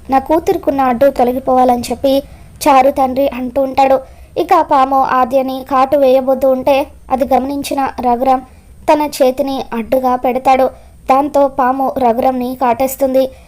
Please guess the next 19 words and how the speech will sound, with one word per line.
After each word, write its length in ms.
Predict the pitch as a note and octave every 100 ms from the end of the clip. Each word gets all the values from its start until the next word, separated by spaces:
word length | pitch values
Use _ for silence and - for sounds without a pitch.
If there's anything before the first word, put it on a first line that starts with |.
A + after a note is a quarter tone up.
| - - - -
మరొక్కసారి 680 | C4 C4 F#4+ - F4 E4+ D4+ -
ఆ 100 | B3+
పాము 540 | B3+ C4 A#3+ B3+ B3+ C#4+ - - - -
ఆద్యను 540 | C4 C#4 C4 D#4 C#4+ C#4+ C#4+
కాటు 260 | C4 C#4+
వేయబోతూ 480 | D#4+ D4+ C4 C4 C4+
ఉంటే 440 | B3+ B3+ C4+ B3+ D4 - - - -
మళ్ళీ 300 | C4 C4 E4+
మళ్ళీ 380 | D#4 C4 C4+ C4+ C4
రఘురామ్ 400 | C4 A#3 C#4 C4+ C#4+ -
తన 80 | C4
చేతిని 540 | B3+ - C4 C4 C#4 C4
అడ్డు 240 | B3 A#3 C4+
పెట్టడంతో 640 | D4 C4+ C4+ C4 B3+ D4 C4+ C#4+ - - -
ఇక 160 | E4+ F4
ఆ 100 | D4
పాము 560 | D4 B3+ B3+ C4 C4+ C#4+
అలా 320 | C4 C4 C4 B3+
మరొకసారి 720 | B3+ A#3+ C4+ D4 D4 C4 C4